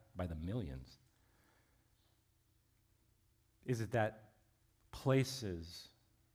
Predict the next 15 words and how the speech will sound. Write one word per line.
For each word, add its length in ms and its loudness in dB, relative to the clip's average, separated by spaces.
have 160 -6
been 120 -2
violated? 540 -2
Is 160 8
it 140 4
that 180 8
there 100 6
was 180 2
just 280 -2
the 140 2
refusal 720 0
to 180 -6
believe 600 0
anything 460 2
good? 240 -2